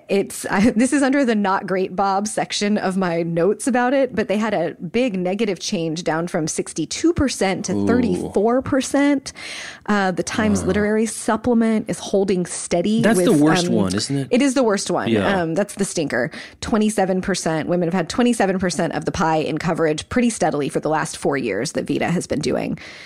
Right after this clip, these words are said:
Speaker 1: this count. But like you said, the Boston Review is at seventy-one percent this
Speaker 2: Yeah.
Speaker 1: year. Uh, you don't get there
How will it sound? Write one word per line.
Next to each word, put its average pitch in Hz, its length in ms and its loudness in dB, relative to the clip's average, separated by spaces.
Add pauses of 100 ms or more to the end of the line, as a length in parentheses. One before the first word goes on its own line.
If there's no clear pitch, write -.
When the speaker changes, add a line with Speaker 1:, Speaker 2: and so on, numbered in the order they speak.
(220)
Speaker 1:
this 160 180 0
count. - 320 -4
But 151 240 0 (100)
like 180 160 0
you - 60 -2
said, 185 140 2
the 175 60 0
Boston 175 360 0
Review 175 260 0
is 208 120 0
at - 80 -8
seventy-one 202 760 0
percent 208 380 -2
this - 180 0
Speaker 2:
Yeah. 247 80 4
Speaker 1:
year. 254 320 4
Uh, 165 260 0
you 180 120 2
don't 220 240 2
get - 220 0
there 160 340 -2